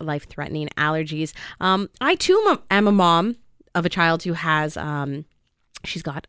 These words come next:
an egg allergy, Samantha, who's five, and she's also, uh, has some tree nut allergies. So for her, it's, uh, cashews and pistachios. Um, so we were talking about all this stuff today, and,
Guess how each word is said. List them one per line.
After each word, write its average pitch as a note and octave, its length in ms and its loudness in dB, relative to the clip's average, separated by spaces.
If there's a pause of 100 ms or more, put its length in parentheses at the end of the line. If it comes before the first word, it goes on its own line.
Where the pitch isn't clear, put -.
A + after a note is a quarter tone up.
an E3 140 -4
egg D#3 160 -6
allergy, D#3 480 -4 (340)
Samantha, D3+ 380 -4
who's D3+ 160 -6
five, C#3+ 340 -6 (180)
and F#3 60 -6
she's F#3+ 220 -2
also, B3 540 2
uh, E3 260 -2
has D#3+ 500 -8
some F#3+ 200 -6
tree D#4+ 320 -2
nut D#4 160 2
allergies. C#3+ 460 -2
So D#3 200 0 (220)
for E3+ 100 -4
her, F3+ 160 2
it's, - 300 -6
uh, D#3+ 180 0
cashews D#3+ 680 0
and D3 280 -4
pistachios. - 800 -4 (400)
Um, D#3 640 2
so A#3 240 2
we C4 180 2
were E4 140 4
talking C#4+ 340 2
about F#3+ 200 4
all E3+ 100 4
this E3 140 0
stuff D3 180 -2
today, D#3 340 0
and, F3 140 0